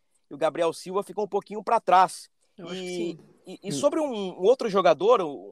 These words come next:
Speaker 1: uma atualização dado a respeito do Ferreira, eh, ele tem prazo pra ficar à disposição ou segue esse lenga-lenga aí de que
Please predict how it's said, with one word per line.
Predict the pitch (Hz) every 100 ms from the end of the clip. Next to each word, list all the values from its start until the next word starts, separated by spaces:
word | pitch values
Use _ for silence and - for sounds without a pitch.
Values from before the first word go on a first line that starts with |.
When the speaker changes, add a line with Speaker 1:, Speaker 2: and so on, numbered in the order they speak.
| 135
Speaker 1:
uma | 180
atualização | 185 202 196 180 160 - 214 214 180 139
dado | 165 165 165
a |
respeito | 160 - 202 175
do | 196
Ferreira, | 202 160 180 208 143 - _ _ _ _ _
eh, | 131 139 123
ele | 170
tem | 196 247
prazo | 147 165 294 247
pra | - 143
ficar | -
à | 190
disposição | - 185 170 - 214
ou | 302
segue | 277 254 247 247
esse | - 208 196 180 170 160 151 147 139 135 127 117 _ -
lenga-lenga | 156 190 165 151 190 180
aí | 156 180
de | -
que | - 170